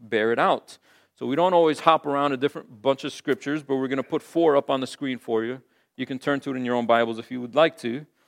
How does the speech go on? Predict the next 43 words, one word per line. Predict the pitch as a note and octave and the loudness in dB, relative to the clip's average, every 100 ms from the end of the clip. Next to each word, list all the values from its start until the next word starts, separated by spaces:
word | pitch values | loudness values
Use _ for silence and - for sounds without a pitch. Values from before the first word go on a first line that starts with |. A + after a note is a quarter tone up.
| _ _ _ _ _ _ _ _ _ _ _ _ | _ _ _ _ _ _ _ _ _ _ _ _
But | C#3 | -12
the | C3+ | -4
first | F3 F#3 | 0 0
one's | F#3+ F3 | -2 -2
in | D#3 C#3 | -2 2
Matthew | C3 D3 | 2 2
chapter | D3+ D#3+ D#3+ G3 | 0 2 2 -2
five. | - A2+ C3 D3 | 2 4 4 0
There's | C#3+ D#3+ | -6 -8
Jesus, | A#2 C#3+ D#3 F#3+ - | -4 -2 0 -4 -2
Sermon | D#3+ D#3 F3 | 0 0 0
on | E3 | 0
the | G3 | 2
Mount. | C#3+ D3 - - _ _ _ _ _ _ _ | 2 2 0 -12 _ _ _ _ _ _ _
Who's | E3+ C4 F3+ | -2 0 -2
Jesus | D#3+ A#3+ A3 - | -4 -4 -4 2
talking | A#3 A3+ F#3+ D3 | 6 6 4 -6
to | D#3 | -6
in | C#3+ | -6
the | |
Sermon | C3+ E3 E3 | -4 -4 -4
on | E3 | -6
the | F3 | -4
Mount? | F#3 - _ _ _ _ _ _ | -4 -4 _ _ _ _ _ _
Disciples. | D#3+ - A3 - F#2+ - - _ _ _ _ _ _ _ _ | -6 0 0 0 -14 -20 -20 _ _ _ _ _ _ _ _
Normal | C#3+ C4 B3+ F3+ | 4 8 8 4
people. | C3 B2+ - F2+ _ _ _ _ | 0 -4 -4 -14 _ _ _ _
Not | D3+ G#3 | 2 2
just | G#3+ | 0
the | E3+ | -2
apostles, | C#3 - C#3 D3+ D3+ | 0 4 4 2 -8
but | C3+ B2+ | -10 -8
the | |
hillside | C3 F3 E3+ C#3+ C3+ | -2 -2 0 0 0
filled | C3+ D3 C#3+ | -2 -4 -4
with | C#3 | 0
all | C3+ C#3 | 2 2
the | C3+ | 0
people | C#3+ C#3 | -6 -2
that | C3 | -2
are | B2+ | -2
following | - D3 C3+ G#2+ | -2 -4 -4 -10
him. | G#2 G#2+ | -16 -18